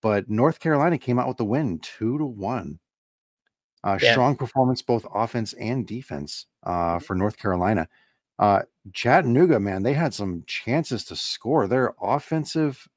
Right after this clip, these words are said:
Speaker 1: uh, X G was two point zero seven. So, man, they were,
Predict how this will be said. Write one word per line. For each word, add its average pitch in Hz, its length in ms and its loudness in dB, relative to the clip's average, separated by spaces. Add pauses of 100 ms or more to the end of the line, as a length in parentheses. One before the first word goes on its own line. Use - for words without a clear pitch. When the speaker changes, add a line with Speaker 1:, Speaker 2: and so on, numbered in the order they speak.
(840)
Speaker 1:
uh, 104 400 2 (140)
X 135 260 0
G 117 380 0
was 87 440 -2 (400)
two - 180 -4
point 147 260 0
zero 120 240 0
seven. 107 440 -2
So, 85 320 -2 (920)
man, 101 260 -4 (100)
they 98 120 2
were, 95 380 2